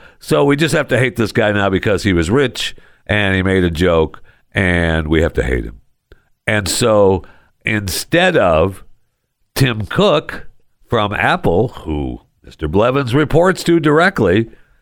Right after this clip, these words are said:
coming out and saying, "It was a joke. Tony was just making a joke." He even apologized.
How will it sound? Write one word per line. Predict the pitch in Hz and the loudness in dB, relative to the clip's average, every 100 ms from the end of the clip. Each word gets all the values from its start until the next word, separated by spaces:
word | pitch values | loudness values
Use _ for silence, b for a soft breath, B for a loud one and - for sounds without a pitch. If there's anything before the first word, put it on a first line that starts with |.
| b | b
coming | - 127 120 | -4 -2 0
out | 113 113 110 | 2 2 2
and | 98 | -2
saying, | - 123 110 101 92 - _ _ _ _ _ _ | -2 0 0 -2 -6 -14 _ _ _ _ _ _
"It | - 123 | -4 0
was | 113 92 | 2 2
a | |
joke. | 80 78 67 60 - _ _ _ _ _ _ _ _ _ - | 0 0 0 -2 -8 _ _ _ _ _ _ _ _ _ -6
Tony | 104 95 87 | -2 0 0
was | 80 | 0
just | 76 76 80 | -2 -4 -2
making | 78 78 67 | -2 -2 -6
a | |
joke." | 62 62 60 - - _ | -4 -2 -2 -4 -14 _
He | _ 107 104 | _ -2 0
even | 101 95 | 0 0
apologized. | 85 - 92 85 67 67 57 52 | -2 0 0 0 2 0 0 -4